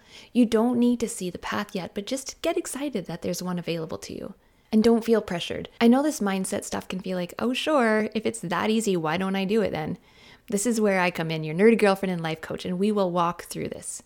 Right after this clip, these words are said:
Or you might also be thinking, "If it's as simple as changing my mindset, then all I see is all the areas <laughs> where I need to make changes." And this is where grace and priorities come in.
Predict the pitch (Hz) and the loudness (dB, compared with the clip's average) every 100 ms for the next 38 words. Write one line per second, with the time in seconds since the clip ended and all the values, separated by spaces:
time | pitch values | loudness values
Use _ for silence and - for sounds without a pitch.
0 | _ _ _ - - - _ 320 330 302 | _ _ _ -20 -20 -20 _ 2 2 2
1 | 302 311 302 302 294 269 269 269 254 254 | 0 -2 -2 -4 -4 -4 -4 -2 -2 -2
2 | 233 247 - 240 190 - 233 240 320 311 | -2 -4 -2 -4 -4 -2 0 0 0 -2
3 | - 214 220 220 202 170 180 196 269 311 | 0 0 0 -2 -2 -4 -6 -6 -6 -8
4 | - - - - - 311 - 302 330 330 | -10 -20 -20 -20 -4 -4 6 8 8 6
5 | 320 302 226 - 269 302 302 311 320 277 | 4 2 2 4 6 6 4 4 4 4
6 | 269 240 254 285 277 247 269 269 - 143 | 4 2 2 4 4 2 0 -6 -6 -2
7 | 139 - - 247 214 180 165 - - - | 0 0 0 2 4 2 -2 -10 -16 -20
8 | - - _ 240 262 285 269 269 269 226 | -20 -20 _ 2 2 2 0 0 0 0
9 | 226 214 - 226 226 262 294 214 - 170 | -2 -2 -4 -4 -2 0 0 -2 -4 -6
10 | 165 - | -6 -8